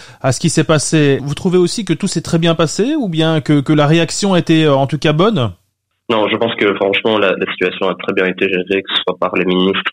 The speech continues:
Speaker 2: et même le Premier ministre. Euh, il y a juste un point, moi, que je, que je soulève, c'est un peu dommage de se dire qu'il y avait deux centres de crise pour une seule région. Je pense que dans le cas d'un attentat terroriste sur Bruxelles, le centre de crise fédéral fait très bien son boulot.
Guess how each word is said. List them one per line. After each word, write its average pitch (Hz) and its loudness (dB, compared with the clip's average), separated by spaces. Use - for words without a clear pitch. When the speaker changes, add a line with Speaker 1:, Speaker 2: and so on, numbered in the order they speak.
Speaker 2:
et 90 0
même 95 0
le 92 0
Premier 90 -2
ministre. 107 0
Euh, 95 0
il 92 2
y 92 2
a 95 2
juste 98 -2
un 98 0
point, 104 0
moi, 95 0
que 95 -2
je, 90 0
que 92 -6
je 90 -2
soulève, 101 0
c'est 95 -2
un 92 -4
peu 92 -2
dommage 101 0
de - 0
se 87 0
dire 107 0
qu'il - -2
y 90 2
avait 95 0
deux 101 0
centres 98 -2
de 92 -2
crise 107 2
pour 98 -2
une 92 0
seule 92 -4
région. 110 0
Je 95 -2
pense 92 -4
que 92 -2
dans 92 -2
le 92 -2
cas 95 -2
d'un 92 0
attentat 92 -4
terroriste 101 -4
sur 92 -4
Bruxelles, 110 -2
le 95 -2
centre 101 0
de 95 -6
crise 104 0
fédéral 101 0
fait - -4
très - -4
bien 98 0
son 101 0
boulot. 101 -2